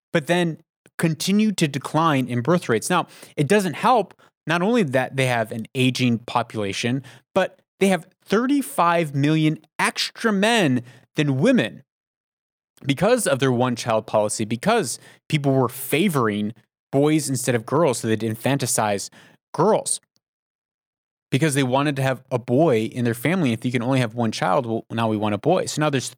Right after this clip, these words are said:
thirty-five million eli-, eligible men who there are no women in the market to get married to in the dating scene. There's, there's no women,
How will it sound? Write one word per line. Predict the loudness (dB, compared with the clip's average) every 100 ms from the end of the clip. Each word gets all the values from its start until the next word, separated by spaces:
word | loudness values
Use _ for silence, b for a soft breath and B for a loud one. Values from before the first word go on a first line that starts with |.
| -2
thirty-five | 0 0 -2 0 2 0 0
million | 2 4 2 0 b b -2
eli-, | 2 2 0 -6 0
eligible | 0 2 0 0
men | 2 4 2 0 -8 _ _ _ _ _ _
who | 0
there | 2 2 0 _
are | 0 2
no | 2 2 4
women | 2 4 4 4 2 0 0
in | 2
the |
market | 4 2 2 0 0 b b _
to | -2 0
get | 0
married | 0 2 2 0
to | -2 -4 -10 -4
in | 0
the | 0
dating | 0 0 0
scene. | -2 -4 -2
There's, | 0 0 -4 _
there's | 0 0
no | 2 2
women, | 2 0 -2 -8